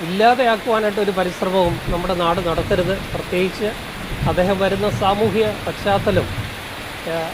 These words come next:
അങ്ങനെയുള്ളതായതുകൊണ്ട് അദ്ദേഹത്തിൻ്റെ കലാവാസനയെ,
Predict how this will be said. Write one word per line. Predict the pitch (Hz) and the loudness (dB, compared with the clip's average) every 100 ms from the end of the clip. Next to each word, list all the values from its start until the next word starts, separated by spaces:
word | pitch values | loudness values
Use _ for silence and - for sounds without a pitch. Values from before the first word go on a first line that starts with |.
| - 165 | -6 -2
അങ്ങനെയുള്ളതായതുകൊണ്ട് | 185 202 196 202 190 190 190 196 180 160 - - - - - - - 180 160 | 0 2 2 4 4 4 4 2 2 0 -4 -10 -12 -12 -12 -12 -10 -8 -4
അദ്ദേഹത്തിൻ്റെ | 175 175 180 180 | -2 -2 -2 -2
കലാവാസനയെ, | 175 180 190 196 185 202 202 | 2 4 4 4 2 0 0